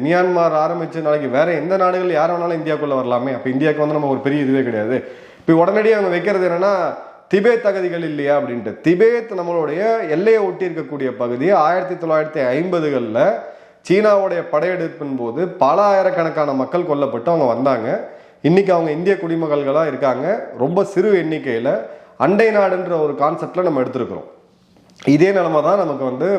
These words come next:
பங்களாதேஷா இருக்கட்டும், பாகிஸ்தானா இருக்கட்டும். இன்னைக்கு உன் நாட்டுல வேலை இல்ல, அப்ப என் நாட்டுல, இன்னொரு நாட்டுல வந்து சுரண்டி பிழைக்கலாம்னா, அப்ப இங்க இருக்கக்கூடிய மக்கள், இன்னைக்கு நம்ம மக்களுடைய வாழ்வாதாரம், இதெல்லாம் என்ன ஆகும் அப்படின்றது மிகப்பெரிய கேள்விக்குறியா இருக்கு. இப்போ முப்பது நாளைக்குள்ள இவங்க வெளியேற்றணும்னு சொல்லி மத்திய அரசு சொல்லியிருக்காங்க.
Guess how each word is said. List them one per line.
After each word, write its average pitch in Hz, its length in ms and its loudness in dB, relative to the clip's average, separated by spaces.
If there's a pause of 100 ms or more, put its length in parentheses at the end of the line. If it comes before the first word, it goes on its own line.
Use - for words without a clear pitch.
பங்களாதேஷா 143 460 0
இருக்கட்டும், 123 380 -4
பாகிஸ்தானா 135 440 -2
இருக்கட்டும். 95 360 -8 (600)
இன்னைக்கு 185 520 4
உன் 254 140 2
நாட்டுல 254 360 2
வேலை 208 260 2
இல்ல, 190 320 0
அப்ப 160 160 -4
என் 180 240 0
நாட்டுல, 208 280 0
இன்னொரு 196 280 -2
நாட்டுல 196 100 2
வந்து 185 200 -2
சுரண்டி 180 260 -2
பிழைக்கலாம்னா, 151 560 0
அப்ப 196 140 0
இங்க 190 240 -2
இருக்கக்கூடிய 202 460 0
மக்கள், 185 440 -2
இன்னைக்கு 175 380 0
நம்ம 170 160 0
மக்களுடைய 165 460 0
வாழ்வாதாரம், 156 600 0
இதெல்லாம் 147 220 -2
என்ன 143 200 -2
ஆகும் 143 300 -2
அப்படின்றது 131 640 -2
மிகப்பெரிய 143 500 0
கேள்விக்குறியா 123 300 2
இருக்கு. 95 300 -6 (380)
இப்போ 156 160 4
முப்பது 190 480 0
நாளைக்குள்ள 220 640 2
இவங்க 175 300 0
வெளியேற்றணும்னு 180 500 0
சொல்லி 170 220 -4
மத்திய 175 280 0
அரசு 135 300 -4
சொல்லியிருக்காங்க. 127 380 0